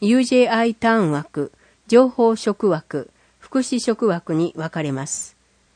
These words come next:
さらに、一般は上級、ユージェーアイターン枠は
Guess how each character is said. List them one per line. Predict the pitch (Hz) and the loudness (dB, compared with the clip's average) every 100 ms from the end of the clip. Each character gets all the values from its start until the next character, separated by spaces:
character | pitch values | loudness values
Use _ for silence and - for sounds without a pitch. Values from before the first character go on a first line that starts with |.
| _ _ _ - | _ _ _ -10
さ | - 254 | -2 0
ら | 208 | 0
に、 | 170 151 - _ _ | 0 -4 -8 _ _
一 | 190 185 _ | -8 -8 _
般 | 240 233 | -2 0
は | 208 190 - _ | 0 -2 -4 _
上 | 170 185 196 | -2 0 0
級、 | - - 160 143 - _ _ _ _ - | -4 -4 -4 -4 -12 _ _ _ _ -2
ユ | 233 | 0
ー | 262 | 2
ジ | 262 | 2
ェ | 254 | 0
ー | 220 | 0
ア | 226 | -2
イ | 226 | -2
タ | 233 226 | 0 0
ー | 180 | 0
ン | |
枠 | 156 - 147 | -4 -6 -4
は | 139 - | -4 -8